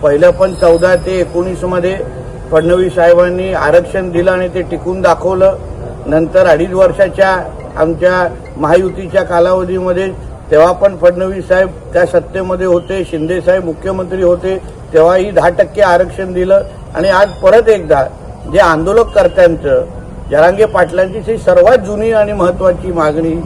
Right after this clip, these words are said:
होती, ते बाबा आम्हाला मराठवाड्यापुरतंच तुम्ही मा-, आम्हाला कुणबीच्या नोंदणी शोधून द्या आणि त्या पद्धतीने मराठा समाजाला न्याय द्या.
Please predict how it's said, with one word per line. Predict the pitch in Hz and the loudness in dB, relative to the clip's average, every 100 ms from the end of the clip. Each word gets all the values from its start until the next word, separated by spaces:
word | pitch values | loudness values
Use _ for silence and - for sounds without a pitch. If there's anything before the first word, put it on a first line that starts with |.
| - | -8
होती, | 160 151 151 131 127 - - - | -4 -4 -4 -10 -10 -12 -14 -8
ते | - | 2
बाबा | 202 202 | 6 6
आम्हाला | 190 180 196 208 214 220 - - - - - - - - | 6 2 0 4 6 4 0 -10 -12 -12 -12 -12 -12 -6
मराठवाड्यापुरतंच | 160 170 208 208 208 214 214 185 202 165 - - - - | 0 4 4 6 6 6 2 -2 4 2 2 -16 -16 -8
तुम्ही | 170 196 | -6 -4
मा-, | 185 175 | -2 -2
आम्हाला | 165 180 190 185 | -2 0 0 0
कुणबीच्या | 170 - 170 175 185 190 175 - 175 165 | -4 -6 -4 -2 -4 -6 -10 -2 0 2
नोंदणी | 160 165 175 175 | 2 0 -2 -4
शोधून | 156 156 170 180 | -2 0 -2 2
द्या | 180 180 | 2 2
आणि | 170 175 | 0 0
त्या | 165 160 | 0 0
पद्धतीने | 170 165 165 170 175 | 0 -4 -4 -4 -2
मराठा | 160 151 160 170 | 0 0 0 0
समाजाला | 156 165 165 170 165 | -2 -2 0 2 2
न्याय | 147 165 185 | 0 -2 0
द्या. | 156 135 | 0 0